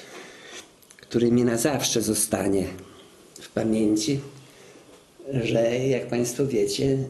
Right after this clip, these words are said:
papież od-, odbył podróż na, na Wigry, jak był tutaj, prawda, i był w takim miejscu, które się nazywa chyba miejsce,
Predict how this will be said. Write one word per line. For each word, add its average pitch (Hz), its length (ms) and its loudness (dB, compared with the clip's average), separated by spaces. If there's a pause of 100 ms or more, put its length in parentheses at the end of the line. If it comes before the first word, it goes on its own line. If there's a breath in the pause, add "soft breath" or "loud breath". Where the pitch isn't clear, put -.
(220)
papież - 600 -2
od-, 113 240 -10 (420)
odbył 107 260 -2
podróż 110 540 -4
na, 95 200 -2 (200)
na 87 100 -6
Wigry, 110 400 -2
jak 104 240 -2
był 107 140 0
tutaj, 117 340 -4
prawda, 123 460 -6
i 120 100 -2
był 95 540 -4 (320 loud breath)
w - 40 -20
takim 101 320 -2
miejscu, 104 360 0
które - 280 -8
się - 160 -8
nazywa 113 440 -6
chyba - 320 -10
miejsce, - 420 -8